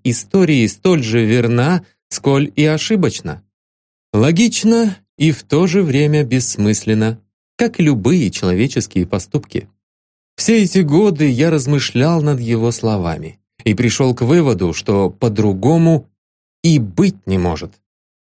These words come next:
Порой, ощущая за сушеной коркой реальности тонкий слой чего-то другого, необъяснимого, приходишь к выводу, что наша жизнь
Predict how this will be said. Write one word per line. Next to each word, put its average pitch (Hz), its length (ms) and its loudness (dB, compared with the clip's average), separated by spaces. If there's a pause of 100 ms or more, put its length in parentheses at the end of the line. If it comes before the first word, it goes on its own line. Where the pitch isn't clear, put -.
(100)
Порой, 214 420 2
ощущая 160 1040 0
за 123 240 -2
сушеной 143 840 0
коркой 139 560 0
реальности 120 720 -2
тонкий 151 520 -2
слой 123 440 0
чего-то 113 500 -2
другого, 98 720 0 (280)
необъяснимого, 98 1200 0 (500)
приходишь 180 480 0
к - 100 -6
выводу, 165 480 2
что - 260 -2
наша 160 560 0
жизнь 175 640 2